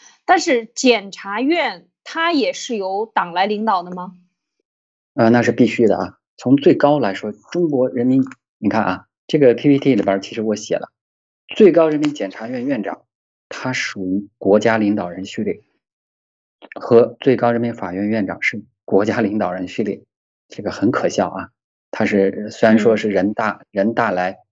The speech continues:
Speaker 2: 呃，选举产生，但是呢，他是国家领导人序列，所以他们都是，比如说，呃，这个检察院，你，你有党委，那，那你这个可能是啊，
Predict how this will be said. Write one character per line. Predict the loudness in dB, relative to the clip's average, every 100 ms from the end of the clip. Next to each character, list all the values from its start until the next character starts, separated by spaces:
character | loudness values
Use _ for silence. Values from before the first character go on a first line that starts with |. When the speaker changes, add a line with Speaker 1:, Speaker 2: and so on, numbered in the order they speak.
| _ _
Speaker 2:
呃， | -6 -6 -6
选 | -2 0
举 | 2 0
产 | -4 -8
生， | -2 -2 0
但 | 0
是 | 0 -4
呢， | -6 -10 _ _ -12
他 | -8
是 | -8 -8 -12 _
国 | 0 2
家 | 4
领 | 2 0
导 | -2
人 | -6 -12
序 | -10
列， | -8 -10 _ _ _ _ _ _ _ _
所 | -4 0
以 | 0
他 | 0 -4
们 | -2 -2
都 | 0 0
是， | 0
比 | -2 -2
如 |
说， | 0 0 -2 -4 _ -8
呃， | -4 -4 -6 -8 -12 -18 _ _
这 | -2
个 | 2 2
检 | 2 -2
察 | 2 2
院， | 2 2 -8 _
你， | -10 -8
你 | -4 -2 0
有 | 0
党 | 2 2
委， | 2 -2 _ _ _ -6
那， | -4 -4 -4
那 | 0 2
你 | 2 0
这 | 0 2
个 | 2 0 _ _ _ _ -12
可 | -2 0
能 | 2 2
是 | 2 -2
啊， | -2 -8